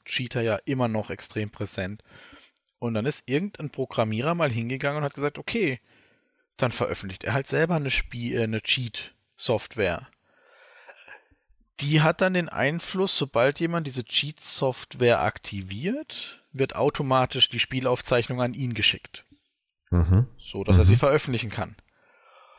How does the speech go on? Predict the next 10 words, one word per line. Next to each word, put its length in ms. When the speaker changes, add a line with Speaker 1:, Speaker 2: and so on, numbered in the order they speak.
Speaker 1:
Und 240
gleichzeitig 1120
passieren 360
dann 120
halt 140
komische 400
Sachen 320
mit 140
dem 100
Cheater. 440